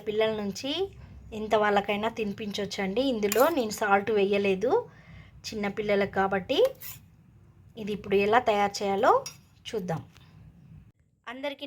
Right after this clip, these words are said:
నమస్కారం. సర్వే జన సుఖినో భవంతు. ఇవి రాగులండి. ఒక హాఫ్ కేజీ రాగులు తీసుకున్నాను. శుభ్రంగా కడిగి గాలించేసి నైట్, ఓవర్ నైట్ మొత్తం నానబెట్టాను. మళ్ళీ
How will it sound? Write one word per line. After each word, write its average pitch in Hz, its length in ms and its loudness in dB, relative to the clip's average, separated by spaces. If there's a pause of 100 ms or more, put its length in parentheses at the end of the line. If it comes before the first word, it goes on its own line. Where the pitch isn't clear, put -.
నమస్కారం. 208 520 -2 (180)
సర్వే 214 260 4 (100)
జన 214 200 4 (120)
సుఖినో 214 360 -4
భవంతు. 185 380 2 (720)
ఇవి 233 140 4 (120)
రాగులండి. 208 520 4 (120)
ఒక - 100 -4 (100)
హాఫ్ 196 220 -2
కేజీ 208 240 2 (100)
రాగులు 208 340 2
తీసుకున్నాను. 190 580 -4 (840)
శుభ్రంగా 233 540 4
కడిగి 208 280 2 (120)
గాలించేసి 208 680 0 (600)
నైట్, 214 280 0 (180)
ఓవర్ 214 260 6
నైట్ 196 240 -2
మొత్తం 220 240 -2 (100)
నానబెట్టాను. 196 720 0 (540)
మళ్ళీ 208 180 4